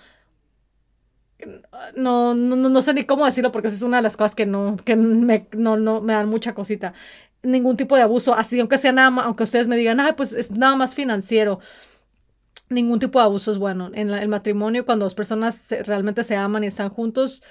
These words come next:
no abusas de tu pareja de ninguna manera, de ninguna.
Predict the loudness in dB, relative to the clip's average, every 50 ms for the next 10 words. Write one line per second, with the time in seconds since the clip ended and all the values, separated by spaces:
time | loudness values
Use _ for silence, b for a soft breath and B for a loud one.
0 | b b b b -2 0 2 2 2 2 0 0 0 -2 -2 -2 -4 -4 -4 -4
1 | -4 -4 -2 0 0 0 0 0 -2 -2 -2 -2 -2 0 0 0 -2 -2 -4 -6
2 | -8 -10 -12 -10 -8 -6 -4 -2 -2 -2 -2 -2 -2 -4 -4 -8